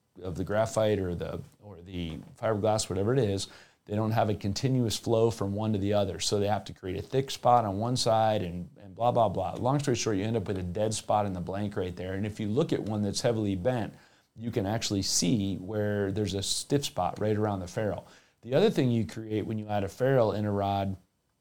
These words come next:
is a potential for breaking. So if that ferrule's not seated correctly all the time,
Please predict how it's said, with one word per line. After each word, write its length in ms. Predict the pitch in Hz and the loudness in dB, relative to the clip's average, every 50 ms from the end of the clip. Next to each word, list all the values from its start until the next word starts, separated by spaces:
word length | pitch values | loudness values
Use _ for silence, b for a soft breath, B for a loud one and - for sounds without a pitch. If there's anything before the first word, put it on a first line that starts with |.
| _ _ _ _ - - | _ _ _ _ 4 6
is 720 | - 147 127 120 117 113 107 107 107 104 101 98 - - 92 | 8 10 10 8 8 6 6 6 4 4 4 2 0 0 0
a 180 | 107 104 101 | 0 0 0
potential 380 | 98 - - - 127 113 - 98 | 0 -2 -2 0 0 0 0 -2
for 140 | - 95 92 | 0 -2 -2
breaking. 580 | 85 87 107 110 113 110 - 101 87 - - - | 0 0 2 2 2 0 0 -4 -6 -6 -10 -6
So 420 | - - - 110 107 107 107 107 | -2 0 2 4 4 4 4 4
if 180 | - 110 104 - | 4 2 0 2
that 220 | - 117 98 95 | 2 2 0 0
ferrule's 420 | - - 127 156 156 139 127 110 - | -2 0 2 4 4 4 4 2 0
not 300 | 120 113 110 110 - - | 0 0 -2 -2 -2 -2
seated 580 | - - - - 175 202 147 113 101 98 95 | -2 0 0 2 2 2 2 2 0 0 -2
correctly 560 | - - 104 101 95 90 - - 98 98 98 - | -4 -4 -2 -2 -2 -2 -2 -6 -4 -2 -2 -2
all 320 | - 98 104 113 127 139 | 2 4 6 6 6 6
the 100 | 139 143 | 4 0
time, 680 | 139 - 156 170 214 185 120 92 87 87 90 120 139 | -2 -4 -6 -4 -2 -2 -2 -2 -4 -4 -6 -6 -6